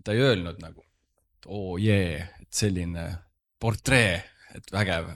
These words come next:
et, et, et selline film, vaid et ta ütles, äh, pärast seanssi käsundusohvitserile ühe lause, et see on Jaani film. Ja et ta sellega nagu, noh, me pärast arutasime, et mis see tähendab, et,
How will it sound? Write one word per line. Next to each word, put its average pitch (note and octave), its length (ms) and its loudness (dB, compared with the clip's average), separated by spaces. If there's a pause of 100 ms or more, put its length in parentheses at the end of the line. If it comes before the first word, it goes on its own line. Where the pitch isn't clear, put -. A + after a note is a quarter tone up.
et, F2+ 220 -12
et, F2 160 -14
et - 100 -10
selline F2+ 320 0
film, G2 300 -2 (500)
vaid F2+ 240 -6
et F2 160 -12
ta F#2 160 -2 (1080)
ütles, G#2 500 -4 (100)
äh, F#2 520 -2
pärast A#2 440 0
seanssi E3+ 540 -2 (640)
käsundusohvitserile G2+ 1160 -2
ühe A2+ 160 2
lause, A#2+ 400 0 (400)
et - 160 -8
see A#2+ 140 2
on A2+ 80 2
Jaani A2 280 2
film. E2+ 380 -4 (760)
Ja F2+ 220 -6
et F2 160 -14
ta F#2 140 -8 (220)
sellega F#2 360 -4
nagu, F2+ 380 -10 (580)
noh, F2+ 80 -10
me F#2 120 -6
pärast G2 280 -2
arutasime, G2 540 -2
et - 100 -10
mis F#2+ 80 -6
see A2+ 120 -4
tähendab, B2 440 -2
et, - 120 -16